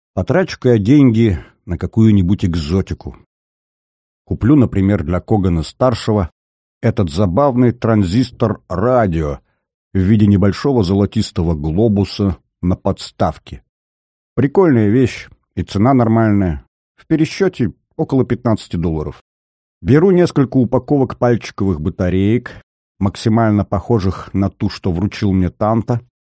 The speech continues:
несколько пачек фотобумаги для цветной печати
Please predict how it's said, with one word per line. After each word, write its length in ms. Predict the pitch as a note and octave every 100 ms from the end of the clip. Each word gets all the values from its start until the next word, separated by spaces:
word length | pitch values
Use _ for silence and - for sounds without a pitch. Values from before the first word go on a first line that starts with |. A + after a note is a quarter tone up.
| _ _ _ _
несколько 420 | A#2 D3 C3+ A#2+
пачек 420 | B2+ C#3+ C3 A2+
фотобумаги 840 | - C3 - G2+ G#2 A#2+ C3+ A#2+ A#2 - _
для 180 | D#2 G#2+
цветной 460 | - A#2 - A#2
печати 580 | G#2 G#2+ - A#2+ - G2+